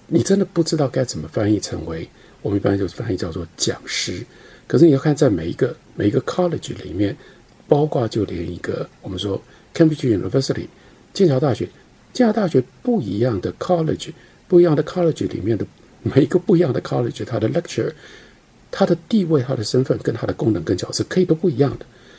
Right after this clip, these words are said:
我觉得他们是刻意的就保留了这，这一种模糊性，其实相当程度也就是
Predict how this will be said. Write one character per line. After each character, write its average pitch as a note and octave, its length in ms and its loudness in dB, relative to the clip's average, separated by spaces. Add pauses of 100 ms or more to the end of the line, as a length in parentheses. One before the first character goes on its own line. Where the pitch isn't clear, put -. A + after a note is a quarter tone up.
(220)
我 F#3+ 100 8
觉 G3 80 4
得 A#3+ 60 6
他 B3 80 4
们 A3+ 80 4
是 A3+ 180 -4
刻 A3 300 2
意 F3 100 2
的 B2+ 100 2
就 C3+ 140 -2
保 - 220 -4
留 F2+ 160 -4
了 G2 120 -4
这， G2+ 160 -4 (160)
这 D#3 140 2
一 B2 100 -4
种 E2+ 200 -2
模 F#2+ 340 0
糊 E2 320 -6
性， A#2+ 260 -2 (540)
其 - 160 0
实 C3+ 100 -2
相 D#3 220 4
当 E3+ 100 0
程 G2 160 -2
度 G2 140 0
也 D#2 80 -8
就 G#2 140 -8
是 - 160 -4